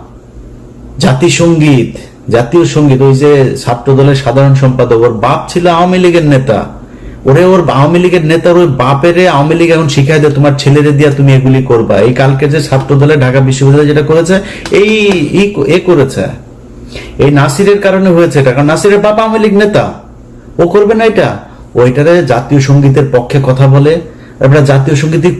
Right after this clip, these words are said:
কোন পয়েন্টে আমার সাথে আসবে জাতীয় সঙ্গীত? জাতীয় সঙ্গীত বাংলাদেশের কোনো নাগরিকের না। এক, জাতীয় সঙ্গীত লেখা হয়েছিল উনিশশো পাঁচ সালে বাংলাদেশের বিরুদ্ধে, বঙ্গভঙ্গের বিরুদ্ধে করা হয়েছিল।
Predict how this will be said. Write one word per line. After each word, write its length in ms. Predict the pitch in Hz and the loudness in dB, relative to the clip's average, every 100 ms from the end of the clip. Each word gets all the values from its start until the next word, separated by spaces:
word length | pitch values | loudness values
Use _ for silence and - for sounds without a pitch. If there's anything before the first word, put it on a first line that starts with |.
| - | -4
কোন 400 | - 240 220 208 - | 0 0 0 -6 -4
পয়েন্টে 400 | 165 196 196 196 | 0 2 2 0
আমার 160 | 170 143 | -2 -2
সাথে 240 | 151 139 | -2 0
আসবে 240 | 127 120 | 0 0
জাতীয় 300 | 113 104 110 | 0 0 -2
সঙ্গীত? 280 | 101 101 98 - - - | -2 -2 -4 -8 -16 -4
জাতীয় 260 | 127 151 175 | -2 0 0
সঙ্গীত 300 | 185 185 160 | 0 0 0
বাংলাদেশের 500 | 170 175 170 165 170 | 2 2 2 0 -2
কোনো 140 | 170 | 0
নাগরিকের 540 | 147 135 135 127 123 107 | 2 2 2 2 0 -2
না। 180 | 101 90 - - - - | -4 -8 -12 -20 -8 -2
এক, 320 | 139 - - - - - - - | -2 -2 -10 -20 -20 -20 -20 -4
জাতীয় 280 | 165 175 185 | -2 0 -2
সঙ্গীত 320 | 185 185 202 - - - - - - 135 135 | 0 0 0 -2 -14 -20 -20 -20 -6 -2 2
লেখা 280 | 147 170 175 | 2 2 2
হয়েছিল 340 | 180 185 185 | 2 2 2
উনিশশো 320 | 185 170 170 175 - | 0 0 0 -2 -2
পাঁচ 200 | 175 - | -4 -2
সালে 220 | 180 151 | 0 0
বাংলাদেশের 600 | 131 147 165 165 170 175 | 0 0 0 0 0 0
বিরুদ্ধে, 640 | 131 175 226 156 - 101 - - - - - - - - - | 0 0 0 0 0 -2 -4 -16 -20 -20 -20 -20 -20 -18 -4
বঙ্গভঙ্গের 680 | 110 131 135 135 147 170 180 | 0 2 4 4 4 2 0
বিরুদ্ধে 500 | 127 120 147 135 170 | 0 0 0 0 -2
করা 220 | 147 135 | 0 2
হয়েছিল। 440 | 123 110 - 101 | 2 0 0 -2